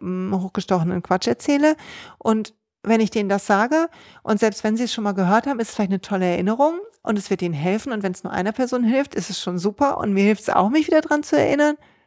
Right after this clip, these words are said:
Und merkst du, allein, dass ich drüber spreche, ändert sich schon meine Stimmung, meine Energie ändert sich und yay, man kommt in eine andere Schwingung, was so toll ist. Und wenn du dann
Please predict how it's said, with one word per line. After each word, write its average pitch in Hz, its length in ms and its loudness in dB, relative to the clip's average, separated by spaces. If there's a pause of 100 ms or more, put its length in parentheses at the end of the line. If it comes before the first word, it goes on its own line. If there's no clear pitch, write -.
Und 180 140 -4
merkst 196 280 -2
du, 277 160 -8 (140)
allein, 190 300 2
dass 214 140 0
ich 202 80 -8
drüber 175 200 -2
spreche, - 360 0
ändert 185 200 -4
sich 180 140 -6
schon 175 100 -8
meine 165 160 -4
Stimmung, 254 420 2
meine 170 200 -2
Energie 170 340 0
ändert 233 260 2
sich 240 320 -2
und 170 140 -6
yay, 175 480 2 (280)
man 175 160 -2
kommt 233 380 -2
in 196 140 -6
eine - 340 -4
andere 202 380 0
Schwingung, 196 460 -6
was 180 200 -12
so 208 160 -4
toll 185 300 -6
ist. - 380 -10 (640)
Und 185 160 4
wenn 233 200 4
du 285 120 4
dann 196 300 4